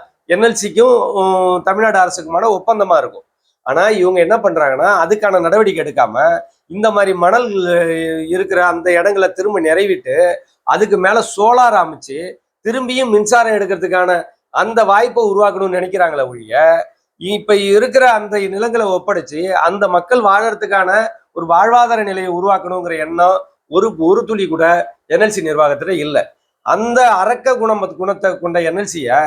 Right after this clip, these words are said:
இந்த மாவட்ட நிர்வாகமோ இல்ல, எம், தமிழக அரசோ கண்டிச்சு, இது என் எல் சி வந்து நிலம் எடுத்ததை திரும்பி எத்தனை நிலங்களை, எவ்வளவு நிலங்களை ஒப்படைச்சிருக்கிறாங்க,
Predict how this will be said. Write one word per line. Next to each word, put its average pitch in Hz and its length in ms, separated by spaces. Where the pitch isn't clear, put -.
இந்த 202 380
மாவட்ட 220 420
நிர்வாகமோ 180 680
இல்ல, 214 260
எம், 190 420
தமிழக 202 380
அரசோ 165 340
கண்டிச்சு, 165 500
இது 208 200
என் 208 140
எல் 254 180
சி 240 180
வந்து 214 320
நிலம் 208 240
எடுத்ததை 185 520
திரும்பி 233 280
எத்தனை 226 460
நிலங்களை, 202 380
எவ்வளவு 226 320
நிலங்களை 196 340
ஒப்படைச்சிருக்கிறாங்க, 170 800